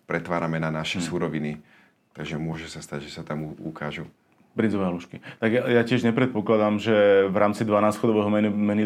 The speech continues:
Speaker 2: dostanem plný tanier brinzových halušiek, to už by som asi potom, by ma odniesli. <laughs> Predpokladám. Eh, máš prehľad, ako je to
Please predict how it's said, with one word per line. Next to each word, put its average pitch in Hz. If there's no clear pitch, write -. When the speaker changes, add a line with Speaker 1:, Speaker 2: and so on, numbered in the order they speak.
Speaker 2:
dostanem 101
plný 107
tanier 104
brinzových 107
halušiek, 120
to 107
už 98
by 104
som 101
asi 98
potom, 101
by 113
ma 104
odniesli. 110
<laughs> 165
Predpokladám. 131
Eh, 98
máš 113
prehľad, 127
ako -
je 127
to 123